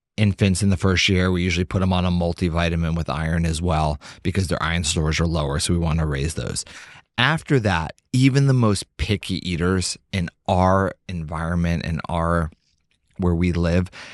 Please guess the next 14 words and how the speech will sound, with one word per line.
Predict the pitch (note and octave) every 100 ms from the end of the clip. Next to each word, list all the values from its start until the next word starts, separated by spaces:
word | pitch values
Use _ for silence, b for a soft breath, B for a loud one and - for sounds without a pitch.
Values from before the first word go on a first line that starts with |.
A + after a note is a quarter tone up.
| B
you | -
just | F#2 B2+ -
don't | A2+ -
see, | - - F#2+ G#2+ E2+
honestly, | F2+ F#2+ - F2
vitamin | D#2 E2+ F#2 D2
deficiency. | E2 - - - - - - B B B
So | - - G2 F#2 F#2 - _
is | - F#2+
it | F#2
making | G#2+ B2
a | A2+
huge | A#2 G2+
difference? | A2 G#2+ A#2+ A2 -